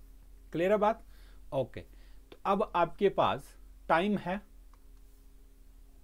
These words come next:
ठीक है, तो हम लोग क्या करेंगे, सीधा फॉर्मूला लगा सकते हैं यहाँ पे, P into R by हंड्रेड का होल स्क्वायर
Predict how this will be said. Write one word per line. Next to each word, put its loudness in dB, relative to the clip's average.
ठीक 0
है, -2
तो 4
हम 2
लोग 6
क्या 8
करेंगे, 2
सीधा 2
फॉर्मूला 2
लगा 0
सकते -14
हैं -8
यहाँ -8
पे, -12
P 0
into -4
R 2
by 2
हंड्रेड -2
का 0
होल -2
स्क्वायर -6